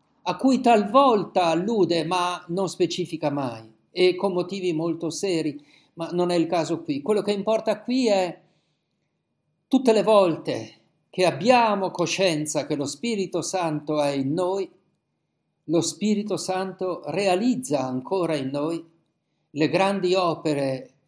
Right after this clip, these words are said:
di Dio per Cristo Gesù morto e risorto. Cosa vuol dire tutte le volte che abbiamo coscienza? Lo Spirito c'è già in noi in un modo particolare, per il battesimo, per il sacramento della cresima,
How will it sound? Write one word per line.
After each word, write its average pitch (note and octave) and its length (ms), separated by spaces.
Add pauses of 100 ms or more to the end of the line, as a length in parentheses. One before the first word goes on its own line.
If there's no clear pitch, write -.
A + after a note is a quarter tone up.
(340)
di C3+ 260
Dio G3 400
per D#3+ 200
Cristo G3 360
Gesù E3+ 340
morto D#3+ 360
e C#3+ 60
risorto. B2+ 500
Cosa G#3+ 200
vuol A3+ 120
dire E3+ 180
tutte - 180
le F3 80
volte F3+ 280
che D#3 80
abbiamo D3 300
coscienza? C#3 560
Lo G3+ 80
Spirito D3 420
c'è F#3+ 260
già D3+ 360 (1000)
in G3+ 180
noi B3+ 200
in A3 80
un A3 80
modo G#3+ 240
particolare, E3+ 800
per F3+ 140
il F3+ 160
battesimo, D#3+ 800
per E3+ 140
il E3+ 100
sacramento F3 540
della D#3 280
cresima, D3+ 760